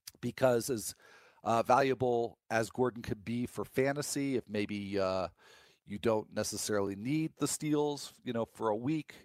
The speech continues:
you know, or steals and runs, I think would be the other category where maybe you would, you'd be taking a bit of a hit by replacing Dee Gordon this week.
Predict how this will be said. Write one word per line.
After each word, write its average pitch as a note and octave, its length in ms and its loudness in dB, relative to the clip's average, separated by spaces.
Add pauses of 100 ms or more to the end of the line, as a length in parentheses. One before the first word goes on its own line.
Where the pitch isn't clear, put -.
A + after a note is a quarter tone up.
you A2 80 -8
know, G#2 140 -2
or F2+ 160 -8
steals A2 360 -2
and F#2 180 -10
runs, B2 280 2
I B2 60 0
think - 160 -8
would G#2+ 120 -4
be G#2+ 140 -6
the G2 180 -6
other G2+ 280 -2
category G#2+ 500 -2
where G2 160 -6
maybe G2+ 240 -8
you G2+ 160 -6
would, F2+ 160 -6 (460)
you'd A#2 100 -2
be A2+ 120 -4
taking A#2+ 360 0
a G#2+ 40 -2
bit A2+ 200 -2
of G#2 100 -2
a G#2+ 60 2
hit A#2 300 0
by G#2+ 100 4
replacing G#2 500 -4
Dee G2 200 -8
Gordon A2+ 280 -4
this A#2 240 -4
week. A2+ 300 -2